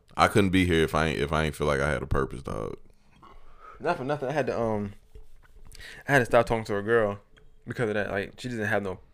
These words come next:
Speaker 2: she did, just, just, she didn't know what she wanted to do. Granted, she was a little younger still, but it was like, "So you don't know nothing you want." I just felt like all she wanted to do was smoke weed, and I was like, "That can't be, that can't."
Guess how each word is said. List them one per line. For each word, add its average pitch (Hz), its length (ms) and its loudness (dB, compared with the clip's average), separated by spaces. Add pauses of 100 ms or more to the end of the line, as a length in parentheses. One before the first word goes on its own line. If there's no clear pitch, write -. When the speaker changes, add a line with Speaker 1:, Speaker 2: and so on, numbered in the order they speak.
(220)
Speaker 2:
she - 140 -12
did, 107 140 -10
just, 92 200 -10
just, 101 280 -12
she 113 60 -16
didn't 107 140 -6
know 107 60 -2
what 104 100 -4
she 104 60 -10
wanted 92 240 -12
to 123 120 -4
do. - 20 -20 (320)
Granted, 147 240 6
she 151 80 -2
was 123 120 0
a 113 40 -2
little 123 140 2
younger 120 340 2
still, 104 300 0
but 101 180 0
it 101 60 0
was 113 100 -4
like, 98 360 0 (840)
"So 73 80 -10
you 98 80 -6
don't 120 100 -4
know 92 80 -8
nothing 117 360 -6
you 107 80 -8
want." - 100 -16 (280)
I 110 60 -4
just 113 140 -8
felt 110 120 -4
like 92 120 -2
all 110 100 -2
she 110 120 -8
wanted 101 120 -6
to 98 40 -8
do 101 40 -4
was 92 100 -8
smoke - 220 -16
weed, 65 280 -16
and 69 100 -16
I - 20 -14
was 67 100 -16
like, 50 180 -16 (440)
"That 90 200 -8
can't 104 320 -4
be, 101 220 -6 (760)
that 113 140 2
can't." - 440 4